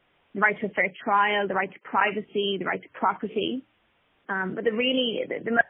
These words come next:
fundamental thing about the European Convention on Human Rights is that it recognises the role that national governments and parliaments and courts have in enforcing human rights.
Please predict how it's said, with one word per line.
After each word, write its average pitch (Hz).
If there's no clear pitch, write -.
fundamental 220
thing 208
about 208
the -
European 196
Convention 190
on 190
Human 185
Rights 185
is 202
that 208
it 214
recognises 196
the 190
role 214
that 202
national 208
governments 202
and 190
parliaments 196
and 202
courts 233
have -
in 214
enforcing 208
human 180
rights. -